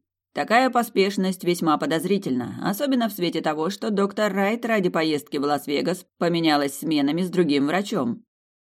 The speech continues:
"Хм, Фил, у меня одно впечатление, что мисс Райт, судя по всему, очень не хотелось оказаться в госпитале в ночь взрыва".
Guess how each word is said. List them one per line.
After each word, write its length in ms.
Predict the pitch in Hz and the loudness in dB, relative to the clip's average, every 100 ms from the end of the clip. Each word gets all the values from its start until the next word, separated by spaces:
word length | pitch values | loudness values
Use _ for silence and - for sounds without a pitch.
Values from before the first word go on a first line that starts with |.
| _ _ _ - | _ _ _ -4
"Хм, 380 | 339 330 277 254 | 4 8 8 6
Фил, 520 | 254 220 170 165 185 | 2 4 4 2 -2
у 100 | - | 0
меня 400 | 220 214 196 180 | 2 4 6 6
одно 260 | 180 196 320 | 6 4 2
впечатление, 720 | 359 262 233 208 196 170 165 | 0 -2 -2 2 2 2 0
что 200 | 170 247 | 0 4
мисс 240 | 226 214 208 | 4 4 2
Райт, 280 | 196 285 | 2 0
судя 260 | - 208 165 | 0 0 2
по 100 | 165 | 0
всему, 260 | 165 160 170 | -2 0 2
очень 300 | 180 269 254 | 2 4 4
не 80 | |
хотелось 480 | 269 285 311 285 151 | 4 2 0 2 2
оказаться 440 | - 180 180 185 185 | 0 0 0 -2 -2
в 80 | |
госпитале 540 | 170 180 180 226 269 277 | 2 2 2 -2 0 2
в 80 | 240 | 2
ночь 240 | 170 - | 2 0
взрыва". 520 | - 240 269 131 175 | -4 0 2 2 -2